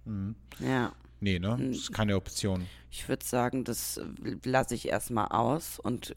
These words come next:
Speaker 2: guck
Speaker 1: Mhm.
Speaker 2: erstmal auf die Ernährung. Ja?
Speaker 1: Ja, okay.
Speaker 2: Ja,
Speaker 1: Gut.
Speaker 2: gut. Okay, haben wir das
Speaker 1: Ähm,
Speaker 2: auch geklärt. <laughs>
Speaker 1: die Rückreise von Köln war ein bisschen beschwerlich, muss ich sagen. Also ich
Speaker 2: Mhm.
Speaker 1: bin ja, es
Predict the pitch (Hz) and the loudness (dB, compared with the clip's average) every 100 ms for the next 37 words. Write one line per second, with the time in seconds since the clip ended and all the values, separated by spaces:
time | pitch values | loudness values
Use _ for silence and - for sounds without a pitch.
0 | - - 135 98 110 123 110 101 - 113 | -6 0 4 6 6 4 2 0 -2 0
1 | 104 113 101 - 87 90 - - - - | 2 2 -2 -2 -4 -6 -12 -20 -20 -20
2 | - 113 123 151 107 90 - - - 117 | -6 -2 -2 0 0 0 -2 -10 -6 -6
3 | - 92 90 - 131 - - 92 - - | -4 -6 -6 -4 -4 -4 -6 -8 -8 -14
4 | - - - - - - - - - - | -16 -16 -20 -20 -20 -20 -16 -16 -8 -8
5 | - - 123 127 131 - 143 147 147 - | -2 0 2 2 0 4 8 8 6 -2
6 | - - 269 - - - - 160 - - | -6 -6 -6 -2 -2 -2 -12 -12 -10 -10
7 | - - - - - - 117 123 170 196 | -10 -16 -20 -20 -10 -2 4 6 4 4
8 | 214 196 156 139 120 113 113 104 107 104 | 10 10 10 6 4 4 6 6 6 4
9 | 101 104 135 196 156 139 127 120 - 90 | 2 2 2 4 4 2 0 0 0 -2
10 | 82 82 - 87 85 82 - 92 95 - | -4 -6 -6 -6 -6 -6 -6 -6 -6 2
11 | 120 110 110 98 120 139 143 - 113 - | 4 6 4 4 4 4 4 2 0 -4